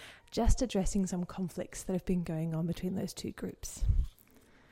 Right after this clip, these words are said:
So Romans chapter three, and we're starting at verse nine. What shall we conclude then? Do we have any advantage?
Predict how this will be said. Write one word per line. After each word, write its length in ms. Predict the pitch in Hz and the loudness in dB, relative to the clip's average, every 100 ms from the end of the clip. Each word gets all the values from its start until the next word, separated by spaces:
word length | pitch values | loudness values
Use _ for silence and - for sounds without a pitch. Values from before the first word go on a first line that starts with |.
| - - - _ - _ _ - - - - - | -20 -20 -20 _ -20 _ _ -20 -20 -20 -6 -4
So 400 | - - 170 160 165 | -4 -2 0 2 4
Romans 560 | 190 208 190 185 - - - - - | 6 8 8 4 0 -6 2 2 2
chapter 360 | 240 214 - | 0 0 0
three, 560 | 165 - 156 143 214 226 - - - - - _ _ _ _ _ - - - - | -4 -6 -6 -4 -6 2 6 8 8 4 0 _ _ _ _ _ -20 -10 -4 4
and 120 | 180 | 6
we're 140 | 180 | 6
starting 460 | 175 - 160 156 170 | 2 0 -2 -2 -4
at 120 | - | -6
verse 300 | 180 160 - | -4 -4 -6
nine. 400 | 190 175 185 180 - - - - - - - - - - - - - - - _ _ _ _ _ _ - - - - - - - - - - - | -8 -8 -10 -8 -4 -4 -4 -8 -14 -20 -20 -20 -20 -20 -20 -20 -20 -20 -20 _ _ _ _ _ _ -20 -20 -16 -12 -6 -2 -2 -4 -10 -14 0
What 260 | 214 240 - | 8 8 8
shall 220 | 294 269 | 4 8
we 160 | 254 | 6
conclude 540 | - 247 233 262 277 - | 10 10 10 8 4 2
then? 340 | 156 147 151 - - - _ _ - - - - | 0 2 0 -2 -6 -12 _ _ -20 -20 -4 10
Do 80 | 214 | 12
we 140 | 208 | 12
have 220 | 190 185 - | 10 4 4
any 320 | 180 180 208 | 6 10 8
advantage? 840 | 175 160 160 185 247 - - - | 6 4 2 2 -2 -6 -14 -14